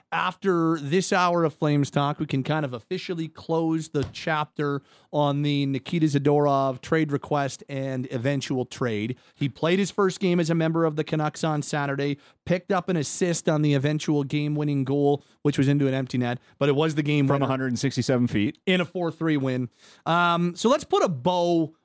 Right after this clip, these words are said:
Speaker 1: on why we're here. Let's put a bow on why Nikita is no longer a member of the Calgary Flames. Starting with his comments before the game on Saturday morning. This was him,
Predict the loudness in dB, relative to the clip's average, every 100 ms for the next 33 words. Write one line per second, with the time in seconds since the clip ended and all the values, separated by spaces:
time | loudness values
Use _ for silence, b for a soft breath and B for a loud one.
0 | _ -4 0 2 2 0 2 2 2 0
1 | 0 -2 0 -2 b b -2 -2 0 0
2 | 2 0 0 0 0 2 2 4 4 4
3 | 2 4 4 4 2 2 2 0 -2 -4
4 | -4 -4 -4 -4 -4 -6 b -4 -2 -2
5 | -4 -2 -2 -2 0 2 2 2 2 2
6 | 2 0 0 0 0 2 0 -2 -4 -4
7 | 0 4 4 4 2 4 6 4 2 B
8 | B 0 2 2 2 2 4 4 4 4
9 | 2 2 0 -2 2 2 4